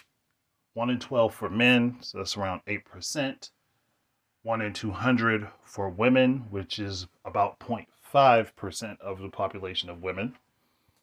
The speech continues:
And people in total is around, currently, I believe it looks like one in twenty-three, uh, is just based off of adding the totals for the number of blind men,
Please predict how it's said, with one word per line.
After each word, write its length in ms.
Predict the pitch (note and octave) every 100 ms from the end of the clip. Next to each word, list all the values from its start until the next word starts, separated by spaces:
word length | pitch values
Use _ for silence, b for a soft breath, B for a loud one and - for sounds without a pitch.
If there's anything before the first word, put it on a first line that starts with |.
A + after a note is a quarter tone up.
| _ _ _ _ _ _ _ _ _ _ _ _
And 380 | A#2 A#2 A2+ A2+
people 340 | C3+ C3 A#2+ A#2
in 200 | G#2+ G#2+
total 520 | - D#3+ D3 D3 C#3+
is 400 | A2+ B2+ A#2+ A2+
around, 720 | A#2 A#2+ B2 C3+ C3 B2+ B2 -
currently, 640 | - C#3+ G#3 A3+ G3 F3
I 20 |
believe 340 | D#3+ D#3+ E3+
it 40 | D#3
looks 280 | C#3+ D3 D3+
like 160 | C3+
one 220 | G#2 G#2+
in 80 | A#2
twenty-three, 680 | A#2 A2+ G#2 A2 A2+ A#2+ A#2+
uh, 160 | A2 G#2 -
is 140 | A2
just 260 | F#2+ A2+ G2
based 320 | G#2+ G#2+ -
off 300 | G#2 G2+ -
of 260 | G2+ F#2 -
adding 520 | G2+ G2+ G#2 G2+ G2 F#2 _ _ _ _ _ -
the 100 | G#2+
totals 520 | B2 A2+ G#2 G#2 G#2
for 380 | - G2+ G2 F#2+
the 100 | F2+
number 460 | G2 G2+ G2+ F#2+
of 420 | - G2 F#2+ F2+ -
blind 420 | G2 F#2 F#2 F#2
men, 420 | G2 G2 F#2+ F#2